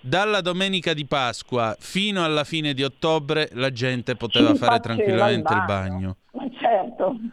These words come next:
Speaker 1: Quindi non vi spaventate, perché è una cosa normale. Non vi spaventate.
Speaker 2: Esatto. Esatto.
Speaker 1: Anzi, se potete, andatevi a fare un bagno pure alla facciazza mia, che non è niente male la cosa. Quindi.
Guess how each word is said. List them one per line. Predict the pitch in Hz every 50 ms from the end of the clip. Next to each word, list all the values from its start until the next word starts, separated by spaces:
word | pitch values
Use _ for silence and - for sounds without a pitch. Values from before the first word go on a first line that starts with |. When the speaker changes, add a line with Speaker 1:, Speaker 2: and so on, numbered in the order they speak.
| -
Speaker 1:
Quindi | _ - 202 214 208 202 185 175 180 170
non | 190 214 233 233 226
vi | 202 214 202
spaventate, | - - - 190 190 190 185 190 180 - 214 214 214 214 - - 202
perché | - - 180 156 147 - 175 175
è | 175
una | 170 165 170 165 156
cosa | - 165 160 151 - 147 139
normale. | 127 127 120 113 104 110 104 98 98 95 95 98 98 92 - - -
Non | - 160 180 190 185
vi | 170 160
spaventate. | 139 - - 135 123 123 117 110 104 - 110 104 101 - 202 - 107 - -
Speaker 2:
Esatto. | - 196 202 220 220 - - - - -
Esatto. | 254 269 233 220 262 254 240 247 - 170
Speaker 1:
Anzi, | 190 202 190 156 127 -
se | 165 233 190 175
potete, | - 202 208 185 233 226 214 175 -
andatevi | 185 170 175 185 190 185 185 170 165
a | 156
fare | - - 175 165 165
un | 156 156
bagno | 156 165 170 170 165 156 151
pure | 135 170 175 170
alla | 156 151 147 143
facciazza | 139 147 135 - - 151 143 - - 151 147
mia, | 151 156 156 147 135 123
che | 104 123
non | 120 120 123 123
è | 127 123
niente | 120 120 120 117 101 - 117
male | 110 113 107 104 101 101 101
la | 101 101
cosa. | 92 98 101 101 101 95 - - - - - - - - - - - _ _ _
Quindi. | - 117 110 107 95 90 -